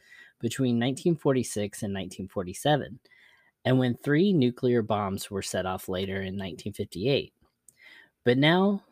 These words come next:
that many documents have been declassified, we know that these were training exercises in case there was a war with the Soviet Union,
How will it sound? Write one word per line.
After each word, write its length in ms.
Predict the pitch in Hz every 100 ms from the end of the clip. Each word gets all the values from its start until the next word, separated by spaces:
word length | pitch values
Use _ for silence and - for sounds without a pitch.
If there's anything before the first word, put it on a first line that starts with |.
| _
that 280 | 101 127 110
many 240 | 123 151
documents 580 | 151 117 104 104 101 90
have 140 | 110 101
been 240 | 98 92
declassified, 1080 | - 151 160 - 123 117 - - - - 117 _ - - _ -
we 160 | 131
know 220 | 156 170
that 220 | 180 156 123
these 240 | 123 117
were 80 | 101
training 480 | - 151 160 127 98
exercises 920 | 92 85 - - - - 95 - - - - -
in 140 | 120 117
case 360 | 135 131 -
there 160 | 123 117
was 180 | 113 107
a 60 |
war 320 | 104 104 107
with 160 | 107 101
the 60 | 92
Soviet 500 | - 104 107 95 -
Union, 440 | 123 131 - 127